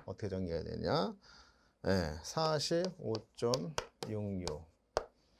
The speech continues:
분의 영점팔에다가 곱하기를 일삼칠점육오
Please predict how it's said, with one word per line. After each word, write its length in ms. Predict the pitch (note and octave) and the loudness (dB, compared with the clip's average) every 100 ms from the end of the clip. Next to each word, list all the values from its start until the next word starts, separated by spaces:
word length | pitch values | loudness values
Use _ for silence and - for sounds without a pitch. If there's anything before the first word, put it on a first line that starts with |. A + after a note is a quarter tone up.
| - - _ _ - | -20 -20 _ _ -2
분의 460 | B2 A#2 B2 F3+ F#3+ - - A#2+ | 2 4 6 4 2 -6 -10 -2
영점팔에다가 1700 | A#2 A#2 A2+ - G#2+ F#2+ - G#2 F#2+ E2+ D#2 D#2 F2+ G2 A#2+ D3 D#3+ - - - _ _ - | 0 0 -2 -2 0 -2 -4 -2 0 0 -2 -4 -4 -2 -2 -2 -6 -6 -10 -10 _ _ -4
곱하기를 880 | A2 - A#2 G#2 G#2 G#2+ D3+ F#3+ G3 - - | -4 2 2 2 2 4 4 4 0 -8 -4
일삼칠점육오 2500 | A#2 A#2 A2 - B2+ C3+ C3 - C#3+ C#3 - D3+ D#3 D#3+ F3+ E3 _ _ _ - - D#3 D3+ A2 G2+ | 0 0 0 0 0 -2 -4 -4 -2 -2 0 0 0 -2 -8 -14 _ _ _ -6 -2 0 2 2 2